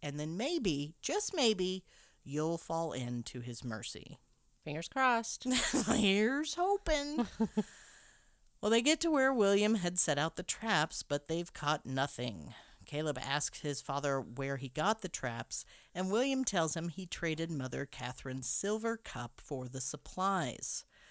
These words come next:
Speaker 1: Well, back on the farm, we see Thomasin continue her chores. She gathers eggs from the chicken,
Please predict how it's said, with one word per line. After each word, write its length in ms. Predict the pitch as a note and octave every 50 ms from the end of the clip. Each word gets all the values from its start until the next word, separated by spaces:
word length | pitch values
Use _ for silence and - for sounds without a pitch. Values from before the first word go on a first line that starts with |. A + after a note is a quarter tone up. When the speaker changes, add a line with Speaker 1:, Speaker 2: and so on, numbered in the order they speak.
| - - - - _ _ _ _ _ _ -
Speaker 1:
Well, 100 | D3+ E3
back 220 | E3 F#3+ F#3+ -
on 80 | G3 F#3
the 60 | F3+
farm, 420 | - - - A#3 A#3+ A3 G3+ G#3+ G#3
we 100 | F3+ F3+
see 220 | - - G#3 F#3+
Thomasin 640 | - - - - C3+ C#3+ D#3 D#3 - - F3+ F3+
continue 580 | - - F3+ E3+ - - - C3 C3 C3+ C3+ C#3+
her 160 | B2+ D3+ D3
chores. 920 | - - - - - G3+ G#3 G3+ F#3+ D3+ C3 - - - - - - - - - - -
She 160 | - - -
gathers 380 | - - E2+ C2+ B1 - - - -
eggs 320 | G#3 G#3+ G3+ G3+ G#3 -
from 180 | - - F#3+ F#3+
the 80 | F3
chicken, 480 | - - - F3+ E3 - E3+ D3+ D3+